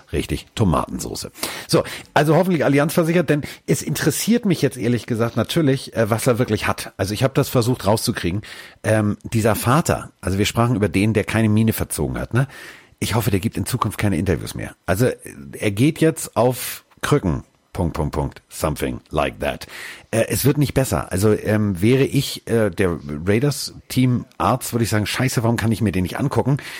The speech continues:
Weil, ähm, also der, ähm, Vater hat auch gesagt, „Ja, wegen Corona geh jetzt mal nicht so häufig zum Arzt.“ Also lassen wir die Kirche im Dorf. Ähm, wahrscheinlich, wenn er weit weg von seinem Vater wohnt, wird alles besser. Ähm,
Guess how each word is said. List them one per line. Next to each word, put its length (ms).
Weil, 520
ähm, 480
also 260
der, 480
ähm, 760
Vater 280
hat 120
auch 100
gesagt, 240
„Ja, 120
wegen 140
Corona 360
geh 140
jetzt 180
mal 80
nicht 120
so 140
häufig 240
zum 120
Arzt.“ 340
Also 180
lassen 240
wir 60
die 100
Kirche 280
im 140
Dorf. 360
Ähm, 500
wahrscheinlich, 420
wenn 120
er 100
weit 220
weg 160
von 120
seinem 160
Vater 260
wohnt, 180
wird 120
alles 200
besser. 320
Ähm, 500